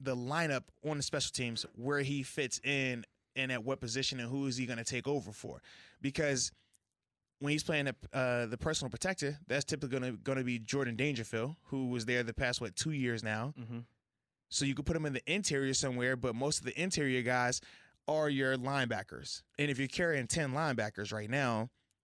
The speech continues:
Speaker 1: I'm assuming some of, a lot of those guys are gonna be in there because they're core special teamers anyways. When you think about, uh, Tyler Matakadovich, when you're thinking about, uh, Anthony Chickillo, um,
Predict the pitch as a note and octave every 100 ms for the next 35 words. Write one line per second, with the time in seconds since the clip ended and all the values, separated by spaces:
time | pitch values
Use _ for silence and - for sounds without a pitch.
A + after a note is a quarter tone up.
0 | _ _ _ _ _ _ _ B2+ C#3 B2+
1 | F#3 F3+ C#3+ - D#3 D3 A#2+ B2 C3 C#3+
2 | D3 C3+ A#2+ C#3 C3 A#2+ B2+ B2+ B2 C3
3 | C3 C3 C3 C#3+ B2+ B2 D#3+ C#3 - C#3
4 | C3+ - C3 A#2 - F#3 D#3 A2+ G#2+ A#2+
5 | B2 C#3 B2 A#2+ B2 A2+ - - - -
6 | - A#2+ A#2 A2 - C#3 C3 C3 B2 -
7 | B2 A#2+ A#2 - A#2+ A#2+ C#3+ C3+ B2 B2
8 | A#2+ A2+ C3 B2+ A#2+ A#2 D3 B2 A#2+ G#2+
9 | G2 - - - - - B2 B2 A#2+